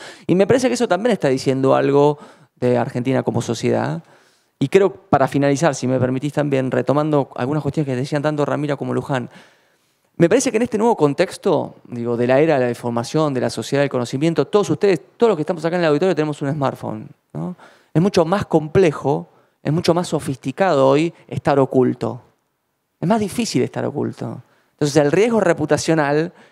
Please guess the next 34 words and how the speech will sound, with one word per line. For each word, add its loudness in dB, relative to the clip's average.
como -2
mencionaba 2
Ramiro, 2
quizás 0
sea 0
eh, 0
parte 2
de 4
caballito 4
de 6
batalla 2
o -2
del 4
fronting -2
para 0
que 0
justamente 4
el 0
sector 0
privado 4
siga 4
impulsando 2
esta -6
agenda -2
en 2
co-colaboración 4
con 4
el 2
sector -2
público. -2
Porque 2
otra 4
vez, 6
digo, 6